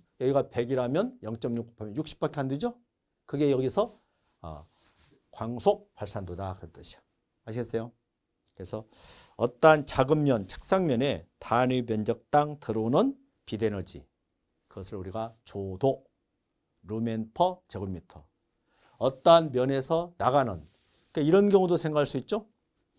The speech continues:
지금 바닥면이, 어, 아주, 어, 윤활해서, 반질반질 윤활해서 빛이 잘 반사된다.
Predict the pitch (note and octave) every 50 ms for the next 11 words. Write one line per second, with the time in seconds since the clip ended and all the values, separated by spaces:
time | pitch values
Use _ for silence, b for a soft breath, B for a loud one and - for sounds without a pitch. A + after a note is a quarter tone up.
0 | - - - - F3 E3+ D#3 - - - D#3 F3+ F3+ G3 F#3+ F3+ E3 D3+ D#3+ F#3+
1 | F#3 A#2 E2 D2+ E2+ _ _ _ _ _ _ _ _ _ _ - G#2 G2 G2 F#2+
2 | F#2+ F#2+ F#2+ G2 _ _ _ _ - G#2 A2+ A2+ A#2 C3 B2+ B2+ B2+ C3 - _
3 | - - F#2+ G2 F#2+ G#2 C3 D#3 E3+ E3+ E3 D#3 C#3 A2+ - - F2+ B2 F3+ B3
4 | B3 - - - - G#2+ G#2 A2+ A2+ G#2 G#2+ G#2+ G#2 F#2+ G2 F2 E2 G2 A2 C3
5 | C#3 C3+ C3+ C3+ C3 B2 A2+ - - E3+ G3 G#3+ G#3+ _ _ _ _ _ _ _
6 | _ - - D#3 D3 - - F3 D#3+ - - C3+ C#3 C3+ - - A#2+ A#2 C3+ C3+
7 | A#2 G#2+ G2 G2 B2+ A2+ D#2+ C2 -